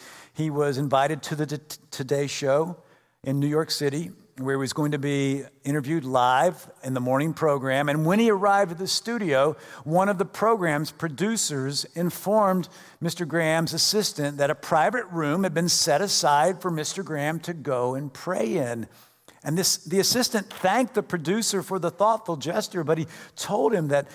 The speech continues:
Mister Graham would not need the room. Now, the producer was shocked because he thought, you know, here's this world-famous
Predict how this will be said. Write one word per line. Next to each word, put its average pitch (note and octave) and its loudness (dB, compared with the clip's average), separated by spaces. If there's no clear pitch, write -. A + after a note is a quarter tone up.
Mister E3+ -2
Graham D3+ 0
would D3 0
not C#3+ -2
need E3 -4
the C3+ -4
room. D#3+ -4
Now, C3 0
the C3+ -14
producer C3+ -6
was A#2 -6
shocked F3 0
because B2 -4
he C3+ -4
thought, C#3 0
you C3+ -4
know, B2+ 0
here's F3 -2
this C#3 -6
world-famous D3+ -2